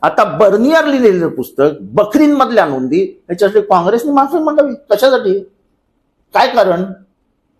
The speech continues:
हे मनुवादी विचार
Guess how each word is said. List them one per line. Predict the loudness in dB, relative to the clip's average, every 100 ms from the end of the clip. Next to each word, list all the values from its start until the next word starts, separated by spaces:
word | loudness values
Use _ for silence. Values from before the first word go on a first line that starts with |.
| _ _ _ _ _ _ _ _ _ _ _ _ _ _ _ _ _ _ _ _ _ _ _ _ _ _ _ _ _ _ _ _ 0
हे |
मनुवादी | 2 4 4 2 2
विचार | -2 0 2 2 0